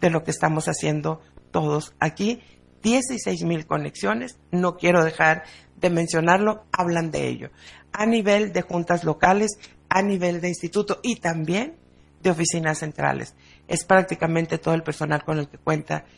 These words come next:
el ine, y ahora no es solamente eso, sino, eh, los que están en los institutos locales. Yo ver-, en verdad también agradezco habernos visto, eh, celebrar este compromiso de nuevo,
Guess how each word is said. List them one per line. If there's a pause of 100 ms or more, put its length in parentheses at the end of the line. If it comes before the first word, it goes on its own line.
(180)
el
ine, (400)
y
ahora
no
es
solamente
eso,
sino, (400)
eh, (300)
los
que
están
en
los
institutos (300)
locales. (200)
Yo
ver-,
en
verdad
también
agradezco (360)
habernos
visto, (380)
eh, (140)
celebrar
este
compromiso
de
nuevo,